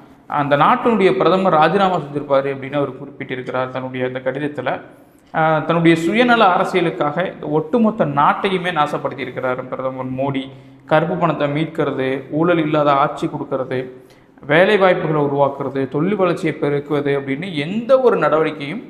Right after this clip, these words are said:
இந்த பத்தாண்டு காலத்துல பிரதமர் மோடி கண்டுகொள்ளவே இல்லை அப்படின்னு ஒரு கடிதத்துல குறிப்பிட்டிருக்கிறார். புள்ளி விவர கணக்காகவும் அரசியல் பார்வையாகவுமே அதுதான்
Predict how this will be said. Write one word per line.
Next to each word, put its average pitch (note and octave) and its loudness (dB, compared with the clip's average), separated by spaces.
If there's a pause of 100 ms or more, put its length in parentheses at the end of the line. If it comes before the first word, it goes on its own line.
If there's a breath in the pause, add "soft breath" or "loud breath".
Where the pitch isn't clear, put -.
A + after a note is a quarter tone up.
இந்த D3 -6
பத்தாண்டு D3 0
காலத்துல C#3 0
பிரதமர் C3+ -6
மோடி D3+ -4
கண்டுகொள்ளவே D3+ 0
இல்லை C3+ -4
அப்படின்னு C#3 -12 (380 loud breath)
ஒரு D3 -6
கடிதத்துல D3+ 2
குறிப்பிட்டிருக்கிறார். C#3+ -2 (540)
புள்ளி A3 2
விவர G3 6
கணக்காகவும் D#3 0
அரசியல் E3 -2
பார்வையாகவுமே D3+ -2
அதுதான் F3 0